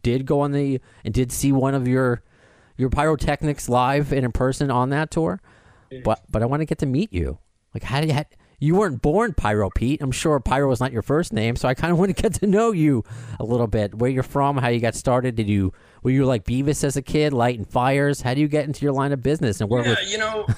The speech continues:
Speaker 1: <laughs>
Speaker 2: I, uh, all right. So you, where you say you're Queens?
Speaker 1: I'm in
Speaker 2: Where are
Speaker 1: Que-,
Speaker 2: you?
Speaker 1: I'm Queens. Yep.
Speaker 2: I'm from Long Island.
Speaker 1: Oh, where in
Speaker 2: All
Speaker 1: Long,
Speaker 2: right?
Speaker 1: where?
Speaker 2: Uniondale, Nassau County.
Speaker 1: I went to Hofstra.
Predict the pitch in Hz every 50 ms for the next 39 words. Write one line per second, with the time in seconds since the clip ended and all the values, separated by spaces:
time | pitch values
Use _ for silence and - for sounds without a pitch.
0 | - 143 - - - 123 101 - _ - 107 - - 170 180 185 190 190 190 190
1 | 190 185 185 185 180 - - - - - 160 135 113 113 - - 175 175 160 156
2 | 165 165 165 170 175 175 180 180 170 175 196 220 220 185 - 220 214 202 185 -
3 | - - 180 196 214 233 240 254 254 254 - - - - _ - - 98 101 113
4 | 120 190 214 - - 254 285 - - - 113 107 - - - 135 117 101 85 80
5 | - 147 175 - _ _ _ _ _ _ _ - 170 180 175 185 180 165 156 147
6 | 143 131 120 104 90 80 78 - _ - - - _ _ - 202 240 277 269 269
7 | 269 262 139 123 - - 208 247 175 87 82 - _ _ _ _ _ _ _ _
8 | _ _ _ - 123 143 196 208 185 160 135 117 104 92 78 - 101 135 170 180
9 | - 190 - - - 139 120 107 87 - 120 123 156 - 160 147 165 185 180 -
10 | - 98 95 90